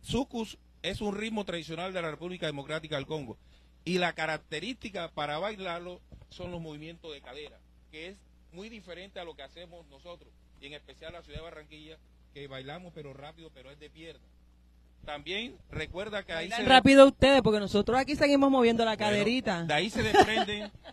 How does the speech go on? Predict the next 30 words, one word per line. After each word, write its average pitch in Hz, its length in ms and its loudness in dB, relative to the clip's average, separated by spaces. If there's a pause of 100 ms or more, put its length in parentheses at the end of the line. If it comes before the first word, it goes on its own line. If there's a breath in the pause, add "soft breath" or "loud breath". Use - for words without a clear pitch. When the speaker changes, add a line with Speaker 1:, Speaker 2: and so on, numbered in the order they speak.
Speaker 1:
<laughs> - 300 -20
del 170 180 -2
suco 262 340 -8
también 208 320 -4
se 208 160 -6
desprende 196 640 -10 (480)
un 202 160 -6
ritmo 208 540 -6 (480)
que 156 80 -12
se 156 100 -10
llamó 160 380 -6
cuasa 185 480 -8
cuasa, 185 460 -10 (680)
que 226 380 -6 (100)
lo 160 180 -12
inventó 165 560 -16 (840)
una 247 420 -10
mujer 185 640 -12 (560)
que 165 60 -10
era 196 160 -6
mecánica 180 640 -12
en 143 220 -18
la 139 100 -14
República 156 400 -18
del 139 120 -14
Con-, 151 220 -20 (120)
del 131 140 -18
Congo. 139 300 -20 (960)
Y 180 240 2
también 180 540 4